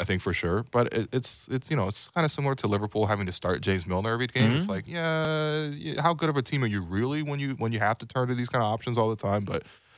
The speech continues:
Speaker 1: no, I, I think, like, the, the number one thing for me with that is just, like, one of the things, w-, another thing with, with players is, like, sometimes they only perform well when they start versus when they come off the bench. I
Speaker 2: Mm-hmm.
Speaker 1: thought Norm, for example, Norm Powell, who used to be on the Raptors, was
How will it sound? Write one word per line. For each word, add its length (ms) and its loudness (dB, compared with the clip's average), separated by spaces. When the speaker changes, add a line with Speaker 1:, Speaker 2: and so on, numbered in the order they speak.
Speaker 1:
no, 100 6
I, 180 4
I 40 0
think, 280 -4
like, 200 4
the, 120 2
the 100 4
number 220 4
one 100 2
thing 140 2
for 100 0
me 140 0
with 160 -4
that 220 4
is 120 -2
just, 180 -2
like, 340 2
one 360 2
of 80 0
the 80 0
things, 460 -2
w-, 300 -4
another 440 2
thing 180 0
with, 160 0
with 140 -4
players 280 4
is, 100 -8
like, 140 0
sometimes 440 2
they 40 0
only 200 0
perform 340 -2
well 180 0
when 100 -4
they 80 -4
start 340 0
versus 300 0
when 120 0
they 140 -2
come 160 0
off 120 0
the 80 -4
bench. 200 2
I 40 2
Speaker 2:
Mm-hmm. 100 4
Speaker 1:
thought 180 2
Norm, 360 2
for 160 -4
example, 280 -4
Norm 200 -2
Powell, 260 4
who 80 -4
used 140 -6
to 40 -10
be 40 -6
on 60 -4
the 60 0
Raptors, 320 0
was 380 2